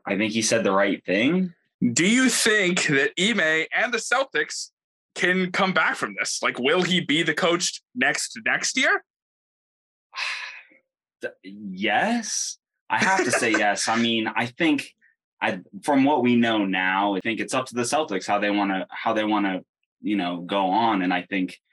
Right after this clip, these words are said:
Speaker 1: for them, it makes sense to hold on to him, discipline him, which they have to do if he broke a team rule. And, um,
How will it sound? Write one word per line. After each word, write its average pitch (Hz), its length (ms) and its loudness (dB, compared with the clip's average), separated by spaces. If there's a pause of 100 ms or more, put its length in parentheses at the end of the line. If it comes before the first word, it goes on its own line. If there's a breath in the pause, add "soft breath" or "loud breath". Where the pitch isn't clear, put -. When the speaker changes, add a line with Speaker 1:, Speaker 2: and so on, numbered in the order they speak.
(360)
Speaker 1:
for 95 140 -2
them, 110 720 0
it 98 100 0
makes 98 260 0
sense 101 420 0
to 92 160 0
hold 98 280 0
on 90 200 2
to 95 60 -4
him, 110 240 2
discipline 110 500 2
him, 117 220 4
which - 340 -2 (140)
they 104 160 0
have 110 320 0
to 113 80 0
do 98 220 0
if 151 80 -2
he 107 80 0
broke 101 240 -2
a - 100 -16
team 101 240 0
rule. 98 320 0 (360 loud breath)
And, 98 560 0 (300)
um, 85 560 -4